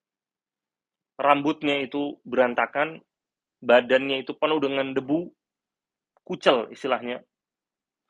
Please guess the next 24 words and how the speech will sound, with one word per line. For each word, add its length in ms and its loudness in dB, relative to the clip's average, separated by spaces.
Kemudian 440 0
dia 160 6
mengangkat 640 0
tangannya 340 0
ke 120 -4
langit, 360 0
berdoa, 460 0
"Ya 380 2
Rabbi, 520 -6
ya 80 2
Rabbi." 480 -4
"Wa 160 8
mat'amuhu 880 -2
haram," 460 -2
kata 180 -16
Nabi. 300 -16
Makanannya 640 -2
dia 180 -10
haram, 560 0
"wa 160 6
mashrabuhu 840 0
haram," 500 -4
minumnya 640 -6
dia 480 -2